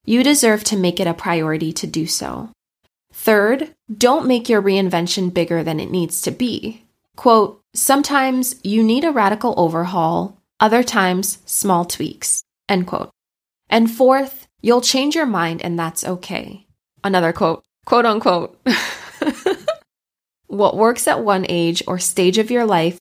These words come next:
may no longer fit when you reach the next," end quote. I should mention she also has a companion workbook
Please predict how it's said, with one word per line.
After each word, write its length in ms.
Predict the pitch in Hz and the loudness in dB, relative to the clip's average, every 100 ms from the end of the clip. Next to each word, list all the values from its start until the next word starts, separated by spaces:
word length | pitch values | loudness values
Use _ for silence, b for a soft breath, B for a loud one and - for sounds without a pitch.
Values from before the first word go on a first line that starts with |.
| - | -8
may 200 | 196 208 | -2 0
no 200 | 208 233 | 2 2
longer 400 | 262 190 190 190 | 2 0 0 -4
fit 380 | 196 175 160 - | -4 -2 -2 -4
when 200 | 180 170 | -4 -2
you 100 | 170 | -2
reach 340 | 170 156 - - | -2 -2 -4 -2
the 140 | 175 185 | -2 -2
next," 420 | - - - - - | -6 -6 -6 -6 -6
end 200 | 175 180 | -6 -6
quote. 480 | - - - - - _ _ _ _ _ - | -8 -10 -12 -16 -16 _ _ _ _ _ -4
I 100 | 240 | 0
should 200 | 269 233 | 0 2
mention 380 | 247 294 - | 2 2 -2
she 200 | 339 - - | -2 0 4
also 340 | 208 214 233 | 4 4 2
has 240 | 214 185 | 2 2
a 120 | 180 196 | 0 -4
companion 500 | 190 208 196 233 240 | -4 -2 -2 0 0
workbook 540 | 180 170 - 165 170 | 0 -2 -2 -2 -2